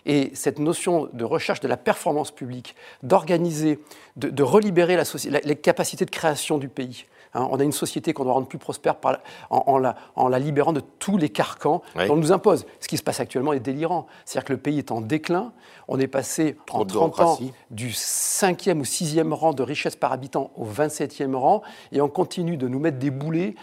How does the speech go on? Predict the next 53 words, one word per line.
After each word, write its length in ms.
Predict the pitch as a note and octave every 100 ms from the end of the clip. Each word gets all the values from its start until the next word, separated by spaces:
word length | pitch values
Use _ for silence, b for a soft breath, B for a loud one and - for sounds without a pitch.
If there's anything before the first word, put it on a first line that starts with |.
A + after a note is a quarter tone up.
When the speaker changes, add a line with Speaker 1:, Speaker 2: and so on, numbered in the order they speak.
| B B
Speaker 1:
de 100 | C3
réglementer. 600 | C3 D3 E3 D#3 D#3+ F#3+
Hier, 320 | D#3 E3+ D#3 B2 B B2+ C#3 B2+
on 140 | C3
a 80 | C3
des, 140 | C3+
donc 260 | C#3 C#3 C3+
le 120 | C#3
Parlement, 380 | C#3+ C#3 C#3 C#3+
l'Assemblée, 400 | - - D3 D3+
pardon, 240 | C3 B2+ C3
a 80 |
voté 360 | B2 C#3 C3+ D3+ B B
l'interdiction 640 | C3 C#3+ C#3+ C#3+ - - D3
de 80 | C3
prendre 440 | - C3+ C3 A#2 B B
l'avion 380 | B2+ C3+ A#2+ D3
pour 160 | C#3+
des 100 | B2+
trajets, 500 | C3 C3 C3 B2 C#3+ C#3+ B -
euh, 100 | A#2
s'il 220 | - C3+
y 40 |
a 60 | C3
un 40 | C3+ C3+
tra-, 220 | C3 C#3+
un 80 | C#3
transport 420 | - C#3 - C#3
a-, 40 | C#3
alternatif 800 | C3+ C3 C3+ C3 D#3+ F3+ C#3+
Speaker 2:
Ouais. 40 | C#3+
Speaker 1:
à 40 |
deux 160 | C3 C3
heures 100 | C3+
et 20 |
demie, 100 | D3+
ce 60 | -
qui 100 | -
est 200 | - -
absurde. 520 | D3 - - G#3+ - - -
Speaker 2:
Ouais. 180 | E2 F#2+
Speaker 1:
Euh, 20 |
si 240 | - - D3+
le 100 | C#3
ferroviaire 360 | D#3+ C#3+ D3 C3+
n'est 40 |
pas 120 | B2+
capable, 420 | C#3 C3 D#3 A#2 - -
sur 240 | - C#3+
un 60 | C3
tra-, 220 | - D3 -
un, 140 | A#2+ -
un, 240 | C3 A2+